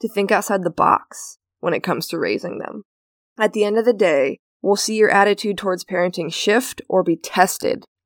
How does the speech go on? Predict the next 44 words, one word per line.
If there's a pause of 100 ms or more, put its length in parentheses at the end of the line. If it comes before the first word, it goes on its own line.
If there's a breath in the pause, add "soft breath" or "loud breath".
in
some
way. (300)
The
fifth
house (100)
plays
off
the
fourth, (100)
so
whatever
you
wanted
as
a
child, (220)
you'll
be
sure
to
give
that
to
your
child. (340)
You'll
most
likely
rebel
against
the
way
you
were
raised
and
do
things
in
your
own
unique
way.